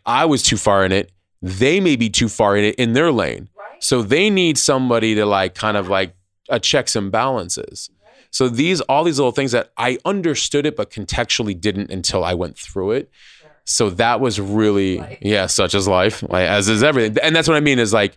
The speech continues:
Speaker 1: I, I get you when you say, like, you know, "Have I always been a certain way?" Yes. But it's interesting as a s-,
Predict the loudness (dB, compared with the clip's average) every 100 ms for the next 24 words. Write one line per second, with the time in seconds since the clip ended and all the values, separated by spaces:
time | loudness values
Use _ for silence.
0 | -10 -6 0 0 0 2 2 2 2 2
1 | 2 2 2 2 2 2 2 4 4 4
2 | 2 2 2 2 2 0 0 0 0 -2
3 | -6 -6 -10 _ _ -20 _ _ -2 2
4 | 4 2 -4 _ _ _ _ _ -2 0
5 | 0 0 2 2 2 0 -2 -2 0 -2
6 | -4